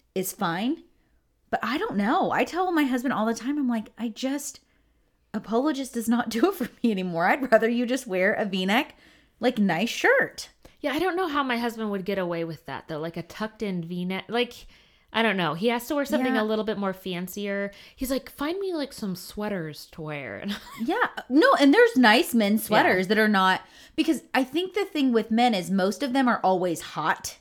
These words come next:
Speaker 2: Yes.
Speaker 1: And so sweaters, when you think of a sweater, you think of something that is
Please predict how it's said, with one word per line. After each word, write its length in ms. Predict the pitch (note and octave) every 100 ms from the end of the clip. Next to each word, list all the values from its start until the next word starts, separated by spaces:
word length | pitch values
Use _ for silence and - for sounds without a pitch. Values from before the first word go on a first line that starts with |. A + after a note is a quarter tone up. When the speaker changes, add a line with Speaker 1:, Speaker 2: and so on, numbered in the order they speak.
| -
Speaker 2:
Yes. 420 | F#3+ E3 - - -
Speaker 1:
And 160 | B3+ C4
so 480 | C4 B3+ A3+ A3 G#3+ -
sweaters, 560 | - F#3+ F#3 G#3 B3
when 120 | G3+
you 80 | G3
think 160 | F#3+ F#3
of 80 | A3
a 60 |
sweater, 280 | B3 F#3+ F3
you 160 | F3 E3+
think 180 | F#3
of 120 | E3+ E3
something 340 | F#3 F3+ F3+
that 140 | E3
is 260 | D3+ D3 -